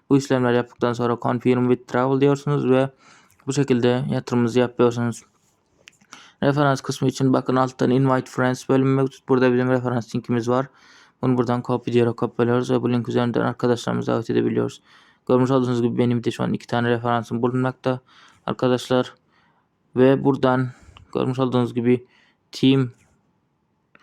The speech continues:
bakın benim takımım ne kadar bir para kazandığından bahsediyor burada. Mesela onlar bir nokta otuz dokuz kazanınca bana sıfır nokta iki dolarlık bir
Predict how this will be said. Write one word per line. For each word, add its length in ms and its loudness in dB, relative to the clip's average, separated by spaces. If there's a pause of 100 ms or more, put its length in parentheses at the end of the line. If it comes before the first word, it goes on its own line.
(520)
bakın 340 -6 (580)
benim 220 2
takımım 440 0
ne 120 0
kadar 300 -2
bir 100 2
para 240 -4
kazandığından 720 -2 (480)
bahsediyor 540 0
burada. 520 0
Mesela 340 0
onlar 300 0 (200)
bir 140 4
nokta 220 -2
otuz 280 -4
dokuz 460 -4 (560)
kazanınca 680 0
bana 320 0
sıfır 260 -4
nokta 300 -2
iki 360 0
dolarlık 420 0
bir 160 0